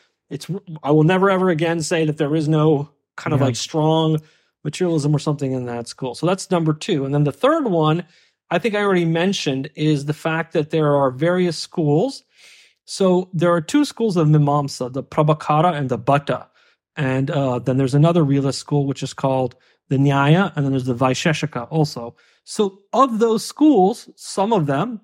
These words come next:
Speaker 1: the Nyaya at least and the Prabhakara Mimamsa, are realist in some sense, more than being idealist. So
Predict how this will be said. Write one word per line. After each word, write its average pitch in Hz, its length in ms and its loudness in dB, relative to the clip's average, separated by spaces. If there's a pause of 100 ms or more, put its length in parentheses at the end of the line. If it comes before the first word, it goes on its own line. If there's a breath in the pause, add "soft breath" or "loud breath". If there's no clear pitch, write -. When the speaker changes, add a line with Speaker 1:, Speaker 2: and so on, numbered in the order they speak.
Speaker 1:
the 151 60 -4
Nyaya 147 520 2
at 131 100 -10
least 143 200 -4
and 156 100 -4
the 135 80 -2
Prabhakara 143 540 -4
Mimamsa, 156 640 -4 (420 soft breath)
are 285 180 4
realist 302 420 0
in 143 120 -6
some 135 240 0
sense, 127 380 -10
more 156 260 2
than 170 160 0
being 135 240 -6
idealist. 143 640 -6 (280 soft breath)
So 226 340 -2